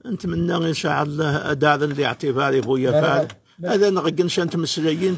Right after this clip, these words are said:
Speaker 1: توغا وانا نوي هذا نختن تقن ينا غيدا نخو، إيه، ذي المجلس الحالي. خو المجلس الحالي ينتهى،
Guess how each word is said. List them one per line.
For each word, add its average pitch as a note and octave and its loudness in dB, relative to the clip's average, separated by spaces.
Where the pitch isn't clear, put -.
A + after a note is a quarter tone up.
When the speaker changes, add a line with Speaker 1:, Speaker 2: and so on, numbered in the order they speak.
Speaker 1:
توغا D#3+ 2
وانا D#3 2
نوي F3+ 2
هذا D#3+ 2
نختن B2+ -8
تقن B2+ -4
ينا C3 -2
غيدا A#2+ 0
نخو، A#2 -6
إيه، - -4
ذي C3 -4
المجلس A#2+ -2
الحالي. G2+ -4
خو - -12
المجلس D#3+ -4
الحالي C3+ 0
ينتهى، C#3 2